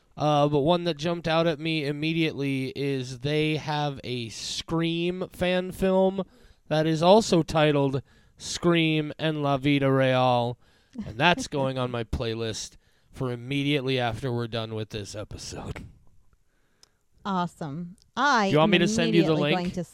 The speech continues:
Speaker 2: sleep. Oh, I'll find it. I am on their channel.
Speaker 1: <laughs>
Speaker 2: I will be subscribing to their channel. I made a lot of notes of things that I wanna see.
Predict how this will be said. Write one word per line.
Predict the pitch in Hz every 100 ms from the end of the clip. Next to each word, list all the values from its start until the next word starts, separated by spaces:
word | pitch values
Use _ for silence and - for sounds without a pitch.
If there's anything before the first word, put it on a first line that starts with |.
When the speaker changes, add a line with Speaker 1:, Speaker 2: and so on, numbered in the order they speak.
| -
Speaker 2:
sleep. | 170 170 - - - _ _ _
Oh, | - 202
I'll | 208 285
find | 220 196 175
it. | 147 -
I | 185
am | 208 247
on | 175 185 190
their | 190
channel. | - 190 180 180 180
Speaker 1:
<laughs> | -
Speaker 2:
I | 208
will | 202 196
be | 180
subscribing | - 143 - - 180 180 220 247
to | 240
their | 233 226
channel. | - 226 220 214
I | - 175
made | 180 190 185
a | 180
lot | 175 175
of | 160
notes | 156 - -
of | 170
things | 165 160
that | 165 160
I |
wanna | 156 151 165
see. | - -